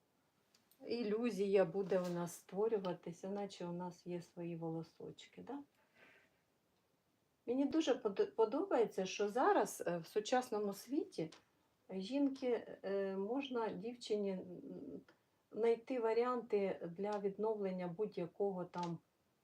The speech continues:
е, скажімо, недо-, недоліку, да? Якщо волосся треба наростити, то ми нарощуємо, вії нарощуємо, да? Нігті.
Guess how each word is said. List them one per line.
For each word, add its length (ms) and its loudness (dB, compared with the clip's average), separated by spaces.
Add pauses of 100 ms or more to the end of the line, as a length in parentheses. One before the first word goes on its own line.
(180)
е, 640 -6
скажімо, 580 -6
недо-, 420 -4
недоліку, 840 -4
да? 200 0 (800)
Якщо 240 0
волосся 500 6
треба 320 -2
наростити, 680 -6
то 160 -8
ми 160 -2
нарощуємо, 880 -2
вії 420 -4 (380)
нарощуємо, 800 -6
да? 300 -4 (600)
Нігті. 760 0